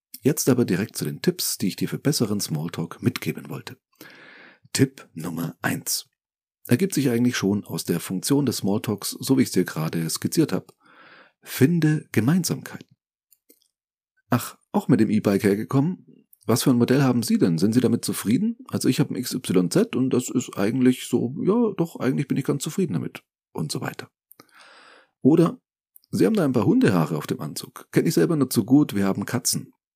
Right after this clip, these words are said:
Ja, ich erzähle tatsächlich Leuten gerne von meinem weißen Maine Coon Kater, dessen wunderbar flauschiges Fell ich zwar liebe, aber das mich auch zur Verzweiflung treibt, wenn ich dunkle Anzüge trage.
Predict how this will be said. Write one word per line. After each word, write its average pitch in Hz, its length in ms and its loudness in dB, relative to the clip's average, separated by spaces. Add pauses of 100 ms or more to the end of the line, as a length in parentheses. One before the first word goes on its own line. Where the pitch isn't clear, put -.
(140)
Ja, 127 240 2
ich - 120 -6
erzähle 110 260 -2
tatsächlich 107 400 0
Leuten 104 300 -2
gerne 110 340 0 (420)
von - 120 -10
meinem 85 280 -2
weißen 123 380 0
Maine 90 220 0
Coon 170 260 -4
Kater, 127 480 0 (400)
dessen - 300 -10
wunderbar 117 480 0
flauschiges 113 680 -2
Fell 110 220 -2
ich - 160 -6
zwar 139 160 -6
liebe, 135 400 0 (560)
aber 220 160 2
das 170 160 4
mich 127 140 4
auch 101 80 0
zur - 120 -6
Verzweiflung 90 540 -2
treibt, - 400 -6
wenn 78 100 -6
ich 80 140 -8
dunkle 82 320 -6
Anzüge 82 420 -4
trage. - 340 -14